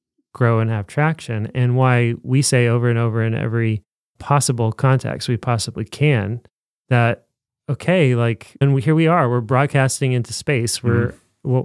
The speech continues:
Speaker 1: we're part of it on one level or another, but also we're always saying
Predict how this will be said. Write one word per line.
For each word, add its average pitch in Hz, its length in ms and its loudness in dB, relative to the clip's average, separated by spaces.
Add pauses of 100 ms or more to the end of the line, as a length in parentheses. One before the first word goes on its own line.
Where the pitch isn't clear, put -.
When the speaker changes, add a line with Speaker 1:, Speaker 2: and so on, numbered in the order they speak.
Speaker 1:
we're 139 200 0
part 175 300 0
of 110 160 -4
it 113 260 -6 (600)
on 131 160 0
one 127 120 -2
level 120 220 -2
or 117 200 -4
another, 117 460 -2 (380)
but 147 120 0
also 135 540 2 (320)
we're 143 180 -4
always 151 440 2
saying 131 580 0